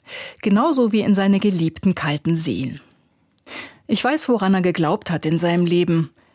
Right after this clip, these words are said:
dass der Himmel nicht voller Abgase, das Wasser nicht verdreckt und die Felder nicht überdüngt sein dürfen. Er war ein Grüner, noch bevor es das Wort und die Partei gab. Er hätte aufgeatmet mit der Erde über die willkommene Auszeit in diesen Monaten.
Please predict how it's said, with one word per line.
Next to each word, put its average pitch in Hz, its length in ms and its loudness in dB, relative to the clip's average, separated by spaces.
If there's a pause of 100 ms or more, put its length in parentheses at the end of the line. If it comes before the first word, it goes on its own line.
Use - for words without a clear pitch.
(160)
dass 170 200 -4
der 143 120 -2
Himmel 196 340 2
nicht 170 220 -2
voller 180 240 0
Abgase, 170 680 -2 (120)
das 196 220 -2
Wasser 254 260 0
nicht 180 200 0
verdreckt - 600 -6 (280)
und 240 200 0
die 247 60 0
Felder 180 360 -2
nicht 190 220 0
überdüngt 196 460 2
sein 151 260 -4
dürfen. - 360 -12 (560)
Er 214 120 -2
war 262 120 0
ein 214 180 2
Grüner, 214 480 4
noch 208 200 0
bevor 247 300 -2
es 269 120 -2
das - 260 -4
Wort 156 240 -2
und 180 140 -2
die 190 40 -4
Partei 160 460 -6
gab. - 420 -12 (1120)
Er 175 100 -4
hätte 233 260 -2
aufgeatmet 156 840 -4
mit 151 140 -4
der - 120 -4
Erde 180 340 0
über 156 160 -2
die 165 160 -4
willkommene 190 560 0
Auszeit 170 540 -2
in 151 80 0
diesen 156 240 -2
Monaten. 151 520 -4